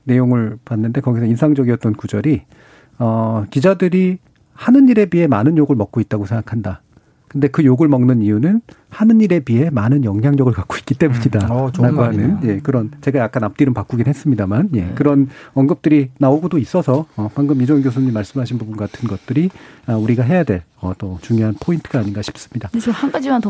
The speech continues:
Speaker 1: 네.
Speaker 3: 말씀드리면, 아까 기자님이 말씀하셨지만 기자가 이렇게 막 거대한 흐름 속에 혼자서 막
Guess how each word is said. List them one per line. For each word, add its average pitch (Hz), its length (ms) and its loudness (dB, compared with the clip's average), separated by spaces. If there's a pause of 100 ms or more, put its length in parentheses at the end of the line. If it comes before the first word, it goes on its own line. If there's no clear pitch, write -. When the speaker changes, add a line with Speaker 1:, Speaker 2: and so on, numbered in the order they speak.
Speaker 1:
네. 160 80 4
Speaker 3:
말씀드리면, 156 680 -6 (280)
아까 180 560 -4
기자님이 208 420 -2
말씀하셨지만 151 960 -6 (600)
기자가 226 840 -2 (220)
이렇게 254 640 -2
막 208 160 -4
거대한 269 440 0
흐름 277 260 2
속에 240 280 -2
혼자서 285 420 -2
막 202 200 -4